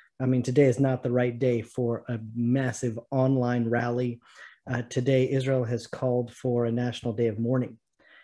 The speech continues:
And everyone in Israel is just stunned at the tragedy of what happened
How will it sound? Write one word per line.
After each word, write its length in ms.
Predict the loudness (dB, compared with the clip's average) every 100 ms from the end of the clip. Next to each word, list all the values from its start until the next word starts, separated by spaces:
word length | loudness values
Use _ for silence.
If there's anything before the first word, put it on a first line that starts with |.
| -12
And 80 | -2 4
everyone 400 | 6 8 8 8
in 80 |
Israel 420 | 6 4 2 0 -10 -10
is 120 | -8
just 280 | -8 -10 -14
stunned 1000 | -18 -14 -12 -12 0 2 4 2 -4 -10 -20 _ _ _ _ _
at 200 | 0 0
the 80 | -2
tragedy 560 | -4 2 4 4 2 2
of 100 | 2
what 140 | -2
happened 580 | -2 -2 0 0 0